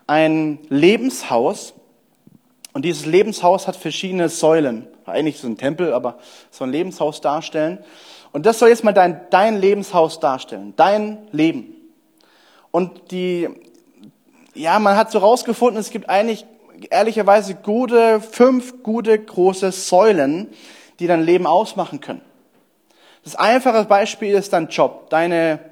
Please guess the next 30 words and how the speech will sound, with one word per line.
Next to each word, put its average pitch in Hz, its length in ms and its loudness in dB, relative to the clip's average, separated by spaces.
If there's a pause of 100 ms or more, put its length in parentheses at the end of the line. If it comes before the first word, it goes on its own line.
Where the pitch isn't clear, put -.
(680)
wo 156 100 -4
du 156 100 4
eigentlich 156 240 0
deine 165 180 -4
meiste 151 340 -2
Zeit 165 280 0
reinführt, 120 540 -10 (520)
ja, 151 300 -12
wo 147 100 -10
du 165 60 2
deine 160 160 2
Arbeit 165 240 4
verdienst, - 500 -14 (460)
deine 147 220 2
Leistung 151 380 2
bringst. - 500 -12 (480)
Deine 185 240 4
materielle 214 580 2
Sicherheit, 185 560 -2
dein 180 340 -4
Haus, 170 380 0
deine 185 300 -2
Wohnung, 151 500 0
dein 170 480 -4
Camper, 147 460 -2
dein 156 200 -4
Auto, 180 440 -2
was 165 160 -2
auch 180 120 -8
immer, 170 360 -2